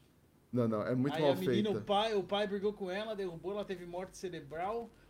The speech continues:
Speaker 2: O moleque nerdzão, que era apaixonado por ela, vai lá e mete, ele queria fazer, tipo, uma,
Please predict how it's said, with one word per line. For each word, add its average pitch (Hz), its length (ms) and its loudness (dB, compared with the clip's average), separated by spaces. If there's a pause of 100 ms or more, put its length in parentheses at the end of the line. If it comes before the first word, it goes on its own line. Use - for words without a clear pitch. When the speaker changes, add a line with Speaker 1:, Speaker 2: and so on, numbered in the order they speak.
(120)
Speaker 2:
O 160 60 -12
moleque 180 500 -4
nerdzão, 175 680 -6
que 196 80 -6
era 170 100 -4
apaixonado 170 500 -10
por 165 140 -12
ela, 180 200 -4
vai 160 180 -4
lá 185 300 -4
e 165 380 -10 (480)
mete, 185 400 -4
ele 127 600 -12
queria 180 200 -4
fazer, 175 260 -8
tipo, 175 220 -14
uma, 127 920 -8